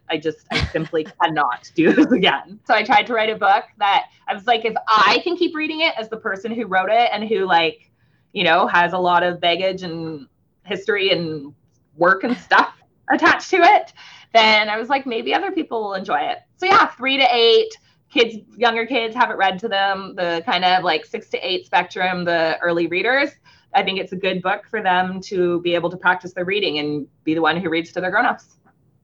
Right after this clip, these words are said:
Speaker 2: That's so interesting that you said that, because my ten-year-old actually was the first person to read this story to my five-year-old. So,
Speaker 1: Aw.
Speaker 2: uh,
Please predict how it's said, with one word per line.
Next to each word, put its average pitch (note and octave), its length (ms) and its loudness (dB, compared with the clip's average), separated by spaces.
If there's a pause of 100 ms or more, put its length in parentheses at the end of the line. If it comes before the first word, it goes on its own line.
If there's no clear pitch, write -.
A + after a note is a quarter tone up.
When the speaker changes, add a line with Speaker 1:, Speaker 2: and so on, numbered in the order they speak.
(200)
Speaker 2:
That's F#3+ 200 -8
so G#3 160 -2
interesting G#3+ 360 -8
that G3 100 -6
you F#3 60 -14
said A3 180 -12
that, F#3+ 100 -8
because F3 240 -14
my E3+ 120 -6
ten-year-old E3+ 600 -6
actually E3+ 280 -8
was E3+ 100 -12
the F3 60 -20
first F#3+ 260 -8
person F3+ 280 -6
to E3 40 -6
read E3+ 160 -6
this D#3+ 160 -8
story C#3+ 260 -10
to D#3+ 120 -18
my D#3 100 -12
five-year-old. A#2 680 -10
So, C#3+ 360 -4 (100)
Speaker 1:
Aw. G3+ 580 4
Speaker 2:
uh, - 40 -6